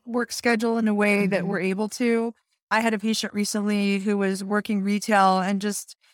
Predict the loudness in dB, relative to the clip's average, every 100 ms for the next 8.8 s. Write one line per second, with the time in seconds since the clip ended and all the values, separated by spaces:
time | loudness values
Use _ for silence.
0 | _ -4 -2 2 2 0 -4 -4 -2 -2
1 | -2 -2 2 2 4 2 0 -2 -2 -2
2 | -2 -4 -4 -2 -2 -2 0 2 2 0
3 | _ _ _ _ _ -6 0 2 2 2
4 | 2 2 0 -2 -2 -2 -2 0 0 0
5 | -2 -2 -4 0 2 2 0 0 0 0
6 | -4 -6 0 4 4 2 -4 -10 -2 0
7 | 0 -2 -4 -6 -4 -2 0 2 2 2
8 | 0 0 -2 -4 -2 0 0